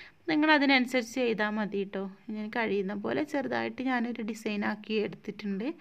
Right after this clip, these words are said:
ഇനി നമുക്കത് ബേക്ക് ചെയ്തെടുക്കാം. ഇതാണ് നമ്മളെ ഓവൻ കേട്ടോ. ഉപ്പൊക്കെ ഇട്ട് റെഡിയാക്കി വെച്ചിട്ടുണ്ട്. നന്നായി ചൂടാണ്, കൈ പൊള്ളാതെ ശ്രദ്ധിച്ച് വെക്കുക. അപ്പോൾ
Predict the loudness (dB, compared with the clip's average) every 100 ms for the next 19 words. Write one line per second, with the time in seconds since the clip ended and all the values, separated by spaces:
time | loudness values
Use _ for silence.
0 | -16 -18 -18 -20 -10 2 6 6 6 6
1 | 4 4 -2 -2 -2 0 0 -2 0 0
2 | -2 -2 -2 -2 -6 -2 0 0 -2 0
3 | 0 0 -2 -2 -4 -6 -8 -10 -14 _
4 | _ -20 -20 _ 0 0 0 -2 0 0
5 | -2 0 0 0 0 0 0 -2 -2 -6
6 | -8 -6 -4 -4 -6 -4 -2 -2 0 0
7 | 0 0 0 0 0 -2 0 -2 -2 -2
8 | -2 -2 -4 -6 -4 -4 -6 -8 -6 -6
9 | -6 -4 -4 -6 -14 -18 -20 -20 _ 0